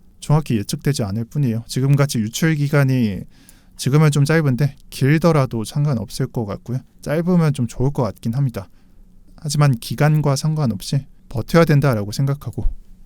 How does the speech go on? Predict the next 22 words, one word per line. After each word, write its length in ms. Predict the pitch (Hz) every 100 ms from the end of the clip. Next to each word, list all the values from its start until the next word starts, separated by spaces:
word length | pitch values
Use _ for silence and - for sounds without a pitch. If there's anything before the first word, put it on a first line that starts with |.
| -
이 120 | 113
시장을 380 | 113 - 135 120
바라보고 480 | - 135 131 120 107
있습니다. 440 | - 104 95 - - - - - -
그래서 200 | 110 110
삼월부터 580 | 147 165 165 147 147 135
대개롱이고요. 720 | - - 139 123 113 - 131 - - - - -
사실 240 | 127 135
지금 320 | 127 120 147
같은 220 | 147 143 139
경우 200 | 131 123
상승이 480 | 165 175 160 139
좀 280 | - 135 110 -
늦게 260 | 107 160
나오고 260 | 151 131 107
있어서 420 | - 101 117 127 - - - - -
약간 340 | - 117 101
곤혹을 400 | - 139 139 135
치르고 300 | - 175 170
있는 180 | 113 107
것 140 | -
같습니다. 560 | - 107 - 117 107